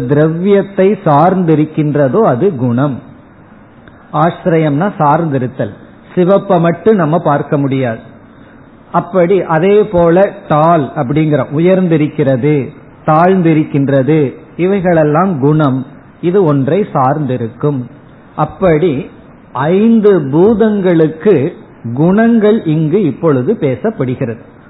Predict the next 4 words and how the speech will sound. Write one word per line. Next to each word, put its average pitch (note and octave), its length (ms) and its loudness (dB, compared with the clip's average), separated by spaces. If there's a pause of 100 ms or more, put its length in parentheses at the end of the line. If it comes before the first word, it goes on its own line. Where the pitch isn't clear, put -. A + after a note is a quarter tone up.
(260)
ஒவ்வொரு G3 560 4 (140)
பூதத்தினுடைய E3 1000 2 (140)
குணங்கள் C#3 540 2
என்ன, A2+ 280 -2